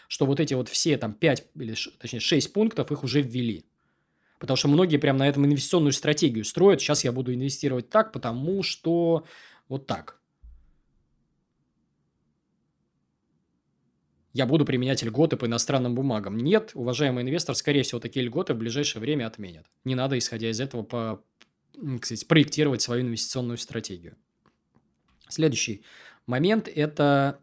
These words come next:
э, налоги по А Д Р, Г Д Р. Ну, как я уже говорил, их должны рано или поздно сделать так, что по таким вот депозитарным распискам, типа Русагра, э, там, Киви,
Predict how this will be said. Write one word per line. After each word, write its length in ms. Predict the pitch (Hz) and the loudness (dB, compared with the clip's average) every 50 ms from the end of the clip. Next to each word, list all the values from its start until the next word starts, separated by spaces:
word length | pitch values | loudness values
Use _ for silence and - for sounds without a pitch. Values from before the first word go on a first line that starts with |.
| - | -8
э, 220 | - 135 131 127 123 | -6 -4 -2 -2 -2
налоги 340 | 123 127 135 175 180 147 139 | 0 2 2 2 2 2 0
по 280 | 135 - 147 151 147 135 | -2 2 2 4 4 4
А 60 | 127 | 4
Д 100 | 131 156 | 4 4
Р, 120 | 165 143 | 4 4
Г 100 | 123 131 123 | 2 0 0
Д 80 | 147 | 2
Р. 140 | 185 202 170 | 2 2 0
Ну, 100 | 139 - | -2 -4
как 180 | - 120 - - | -6 -6 -4 -2
я 60 | 127 | -2
уже 140 | 123 117 113 | -2 -2 -4
говорил, 300 | 123 135 160 185 156 123 | -2 0 2 2 2 0
их 100 | - - | -2 -6
должны 640 | - 113 107 131 147 139 113 127 123 110 101 98 104 - | -10 -2 2 4 4 4 4 0 -4 -6 -8 -10 -16 -14
рано 200 | - 117 110 110 | -10 -8 -6 -6
или 100 | 110 117 | -6 -6
поздно 280 | 117 - 165 139 113 117 | -2 0 0 0 0 -2
сделать 340 | 107 101 123 113 110 110 - | -6 -6 -6 -6 -6 -4 -2
так, 180 | 175 190 185 - | 0 0 0 -2
что 180 | - - 120 | -6 -8 -8
по 120 | 107 - 120 | -10 -10 -10
таким 320 | - 117 - - 117 110 | -12 -10 -8 -8 -10 -8
вот 160 | 107 107 - | -10 -12 -12
депозитарным 600 | - - 110 120 117 117 - - 120 107 107 107 | -12 -12 -8 -6 -6 -4 -2 -4 -4 -4 -4 -8
распискам, 600 | 113 120 - - - 208 190 - - 165 143 139 127 - _ - - - - _ _ - | -6 -6 -8 -6 -4 -2 -2 0 0 0 0 -2 -2 -8 _ -20 -20 -20 -20 _ _ -14
типа 220 | - 110 - 110 | -12 -12 -10 -8
Русагра, 920 | 117 113 - 180 180 165 151 143 131 123 117 113 110 107 101 95 95 110 - _ _ _ _ _ _ _ _ _ _ - | -4 0 4 6 6 6 6 4 2 2 0 -2 -4 -6 -8 -10 -14 -18 -20 _ _ _ _ _ _ _ _ _ _ -20
э, 160 | - - - - | -18 -18 -18 -18
там, 100 | - 90 | -18 -20
Киви, 760 | - - - 175 170 151 135 127 117 110 101 98 98 92 90 | -12 -4 0 0 2 2 0 0 -2 -2 -4 -6 -10 -12 -14